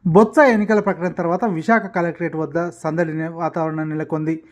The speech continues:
జాయింట్ కలెక్టర్ నుంచి ఎమ్మెల్సీగా ఎన్నికైనట్లు సర్టిఫికేట్ తీసుకున్న అనంతరం బొత్స మీడియాతో మాట్లాడారు. బీఫారం ఇచ్చి పోటీకి ప్రోత్సహించిన పార్టీ అధ్యక్షుడు వైఎస్ జగన్మోహన్ రెడ్డికి సహకరించిన జిల్లా నేతలకు ప్రతి ఒక్కరికి కృతజ్ఞతలు తెలియజేశారు ఆయన.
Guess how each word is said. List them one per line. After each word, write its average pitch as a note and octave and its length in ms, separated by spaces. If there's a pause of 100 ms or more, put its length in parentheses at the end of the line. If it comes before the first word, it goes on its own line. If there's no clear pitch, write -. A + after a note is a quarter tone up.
(240)
జాయింట్ E3 320
కలెక్టర్ D3+ 420
నుంచి D#3+ 220
ఎమ్మెల్సీగా E3 540
ఎన్నికైనట్లు D#3 580
సర్టిఫికేట్ D#3 520
తీసుకున్న D#3 300
అనంతరం D#3+ 460
బొత్స D#3+ 260
మీడియాతో D#3+ 500
మాట్లాడారు. D#3 580 (560)
బీఫారం A#3 560
ఇచ్చి A#3+ 320 (140)
పోటీకి A3 340
ప్రోత్సహించిన F3+ 560
పార్టీ E3 340
అధ్యక్షుడు D#3+ 460
వైఎస్ D3+ 360
జగన్మోహన్ E3+ 460
రెడ్డికి D#3 300
సహకరించిన E3 680 (760)
జిల్లా G3+ 560 (160)
నేతలకు E3+ 480
ప్రతి E3+ 300
ఒక్కరికి F#3 420
కృతజ్ఞతలు D#3 720
తెలియజేశారు D#3 540
ఆయన. D#3 220